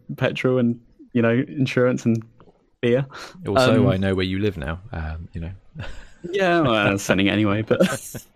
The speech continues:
Speaker 1: <laughs> yeah, no, it was, um, he, he seemed really chuffed with that. So I've got, uh, the next lot on the go. So I've built most of them. Uh, so the next lot are all these new destroyer f-, guys. I've got a bunch of these, like the, uh, General Grievous looking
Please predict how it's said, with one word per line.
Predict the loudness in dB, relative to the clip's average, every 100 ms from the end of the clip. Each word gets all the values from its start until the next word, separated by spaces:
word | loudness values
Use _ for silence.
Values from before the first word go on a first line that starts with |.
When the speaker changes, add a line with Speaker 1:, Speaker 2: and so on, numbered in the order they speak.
| -4
Speaker 1:
<laughs> | 0 2 2 0 _ _ _ -6 -4 -6 -18 -20 _ _ _
yeah, | 4 4
no, | 6 6
it | 6
was, | 4 4
um, | 2 2
he, | 2 2 2
he | 2
seemed | 2 2
really | 2
chuffed | 0 0
with | 2
that. | 2
So | 2 0
I've | 2
got, | 0 0 0
uh, | 2 2 2
the | 2
next | 2 2 0 0
lot | 2
on | 2
the | 2
go. | 2 0 -4
So | -6 0 2 2
I've | 0
built | 0 2
most | 0 0 -2
of | -4
them. | 0 2 2 -2 -4
Uh, | -2 0 0
so | 0 0 0 -2 -6 _ _ _ _ -2
the |
next | 0 0 0
lot | 2
are | 2
all | 2 2
these | 2 2
new | 2 2 2
destroyer | -2 0 2 4
f-, | 2 -4 -16 -4
guys. | 0 2 2 0
I've | 0
got | 0
a | 2
bunch | 0 0 0
of |
these, | 2 2 0 -2
like | -4 0
the, | 2 2
uh, | 2 0
General | 0 2 2
Grievous | 0 0 0 -4
looking | -6 -4 -6